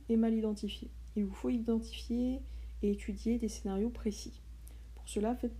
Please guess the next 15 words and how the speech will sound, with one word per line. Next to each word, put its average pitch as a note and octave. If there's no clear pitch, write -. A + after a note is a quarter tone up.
parler A3+
les A3+
pessimistes. -
Exigez A3+
qu'ils A3+
détaillent A3+
exactement C4+
ce -
qui A3+
peut G#3+
aller G3
de G3
travers G3
et F#3+
comment. -